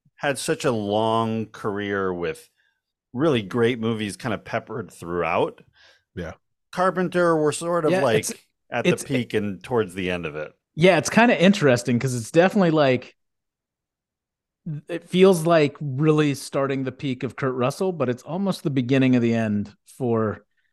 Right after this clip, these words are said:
Speaker 3: for John Carpenter based off this movie, right? Like, I mean, he struggled,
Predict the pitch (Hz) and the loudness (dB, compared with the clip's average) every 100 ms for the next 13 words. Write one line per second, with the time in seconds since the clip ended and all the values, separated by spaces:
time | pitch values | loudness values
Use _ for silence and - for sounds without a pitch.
0 | _ _ - 127 107 - 117 110 127 - | _ _ -2 -2 -2 -2 -4 -2 0 0
1 | 127 110 135 165 - 110 - 104 - 101 | 0 -2 0 0 -2 -6 -8 -14 -10 -10
2 | 95 101 107 127 127 110 123 117 107 131 | -10 -8 -6 -6 -4 -6 -2 -2 -2 -6
3 | - - 120 127 110 95 | -10 -8 -2 -2 -4 -8